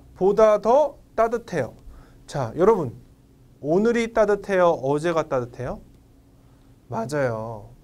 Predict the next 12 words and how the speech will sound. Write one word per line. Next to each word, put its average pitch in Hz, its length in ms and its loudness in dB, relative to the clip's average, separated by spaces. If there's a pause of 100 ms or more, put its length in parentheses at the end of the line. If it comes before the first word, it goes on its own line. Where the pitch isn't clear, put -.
오늘 233 720 0 (340)
N 180 240 -2
원이 190 540 -2 (300)
디브이죠. 190 680 -2
그래서 135 260 -10
오늘이 214 720 -4 (540)
따뜻해요. 170 720 -4 (500)
어, 107 200 -16
오늘이 131 600 -8
따뜻하다. 117 720 -14 (540)
그런데 180 480 0 (440)
여러분, 160 380 -2